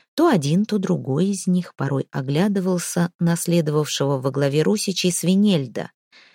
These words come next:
Посадник был в воинском облачении, в высоком шишаке, в кольчуге мелкого плетения,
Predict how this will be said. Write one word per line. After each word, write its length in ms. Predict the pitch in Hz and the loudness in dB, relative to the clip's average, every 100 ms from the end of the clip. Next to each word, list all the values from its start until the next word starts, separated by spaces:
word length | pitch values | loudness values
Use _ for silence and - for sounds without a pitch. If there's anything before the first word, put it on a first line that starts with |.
| _ _ _ - | _ _ _ -4
Посадник 560 | 147 - 196 202 180 | -4 2 2 2 0
был 200 | 139 139 | 0 -2
в 100 | 123 | -2
воинском 540 | 120 135 127 - - 131 | -2 -2 -2 -6 -6 -6
облачении, 840 | 123 113 - - 170 208 202 190 - _ _ _ | -4 -6 -4 -2 0 2 0 -2 -6 _ _ _
в 140 | 139 131 | -10 -4
высоком 560 | 131 - 190 - 139 | -4 -2 -2 -2 -4
шишаке, 760 | 135 - - 107 - 120 156 190 - _ _ _ _ | -4 -6 -6 -8 -8 -6 -4 -6 -12 _ _ _ _
в 100 | - | -2
кольчуге 520 | 277 226 - 185 180 | 0 0 0 2 4
мелкого 440 | 175 156 - 147 | 4 2 0 -2
плетения, 720 | 143 143 139 139 139 139 127 | 0 -4 -2 -2 0 0 -2